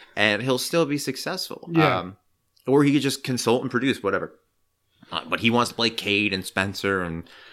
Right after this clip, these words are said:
Speaker 1: all these stupid names that they give him. Uh, but Winston Duke, for sure. Um, I knew he was funny 'cause I watched a lot of interviews with him, but he was fantastic in this movie.
Speaker 2: Yeah, he was.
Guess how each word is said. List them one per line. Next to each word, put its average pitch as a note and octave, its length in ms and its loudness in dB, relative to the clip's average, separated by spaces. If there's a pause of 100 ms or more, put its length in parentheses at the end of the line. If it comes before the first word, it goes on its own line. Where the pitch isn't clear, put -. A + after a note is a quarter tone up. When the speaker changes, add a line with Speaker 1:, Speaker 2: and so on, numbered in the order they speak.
(120)
Speaker 1:
all A#2+ 160 0
these A2 240 -2
stupid G2+ 360 -4
names G2+ 300 0
that F#2 160 0
they G2 140 2
give G2 200 4
him. F#2 160 -2 (480)
Uh, F2+ 340 4 (1120)
but A2+ 140 8
Winston C3+ 300 2
Duke, A2+ 220 4
for G#2 160 2
sure. G2 360 0 (400)
Um, F2+ 460 -4 (720)
I - 40 -10
knew A2+ 140 6
he A#2+ 100 6
was G2+ 100 0
funny F2+ 220 2
'cause D#2+ 140 -4
I E2 60 0
watched E2 300 -2
a - 20 -4
lot D#2+ 160 2
of E2 60 0
interviews D#2+ 300 -4
with D2+ 100 -8
him, D2 100 -8
but D2+ 220 -6 (280)
he - 180 -8
was F#2+ 160 -4
fantastic D#2 720 -6
in E2 80 -12
this D2+ 180 -14
movie. D#2 200 -8
Speaker 2:
Yeah, D3+ 200 8
he C#3+ 60 6
was. C3 440 0